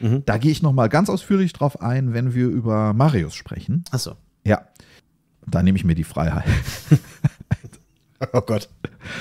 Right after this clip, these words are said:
Speaker 1: Schreibe ich jetzt nicht auf.
Speaker 2: Nee, nee. Das haben wir,
Speaker 1: Haben
Speaker 2: das
Speaker 1: wir
Speaker 2: haben
Speaker 1: schon.
Speaker 2: wir ja auch schon seit der zweiten Folge in der, in der Playlist.
Speaker 1: Ja.
Speaker 2: Ähm,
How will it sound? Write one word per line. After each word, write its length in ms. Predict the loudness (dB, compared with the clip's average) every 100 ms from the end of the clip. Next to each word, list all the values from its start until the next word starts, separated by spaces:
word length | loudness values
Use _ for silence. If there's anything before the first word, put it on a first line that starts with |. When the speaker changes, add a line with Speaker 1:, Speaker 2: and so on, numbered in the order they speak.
| -10 -10 -4
Speaker 1:
Schreibe 240 | 0 2
ich 40 | 4
jetzt 80 |
nicht 180 | 2 0
auf. 200 | -4 -6 -2
Speaker 2:
Nee, 200 | 2 4
nee. 140 | 2 -2 _ _ -6
Das 200 | -2 4
haben 100 | 4
wir, 80 | 4
Speaker 1:
Haben 0 |
Speaker 2:
das 60 | 4
Speaker 1:
wir 40 |
Speaker 2:
haben 60 | 4
Speaker 1:
schon. 120 | 6
Speaker 2:
wir 80 | 6
ja 120 | 6
auch 100 | 4
schon 140 | 2 2
seit 160 | 4
der 100 | 2
zweiten 320 | 2 2 2
Folge 360 | 2 4 6 6
in 160 | 4 4
der, 300 | 4 2 0
in 120 | 0
der 120 | 0 0
Playlist. 560 | 0 0 0 -4 -8
Speaker 1:
Ja. 160 | 0 2
Speaker 2:
Ähm, 240 | 2 0